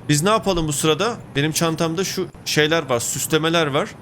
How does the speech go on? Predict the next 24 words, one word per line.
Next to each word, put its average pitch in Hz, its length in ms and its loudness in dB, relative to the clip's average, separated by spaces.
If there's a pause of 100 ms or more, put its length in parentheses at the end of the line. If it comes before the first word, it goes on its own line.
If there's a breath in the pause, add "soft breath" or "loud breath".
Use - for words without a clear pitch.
(460)
Bunları 165 220 4
yavaş 185 300 2
yavaş 185 240 0
bir 175 40 4
yerleştireyim 185 540 2
mi 165 80 2
şöyle? 104 380 0 (1000)
Yerleştirsem 147 720 0 (440)
nasıl 165 300 2
olur? 147 280 -2
Yapabilir 151 400 2
miyiz 170 240 -2
karanlıkta 113 460 0
acaba? 104 320 -2
Karanlıkta 139 440 0
da 165 60 0
göz 147 240 -2
gözü 151 180 -2
görmüyor. 135 320 0 (260 loud breath)
Yarın 202 240 4
sabah 190 360 2
yapalım 127 300 0
arkadaşlar 113 480 0
ya. 104 220 0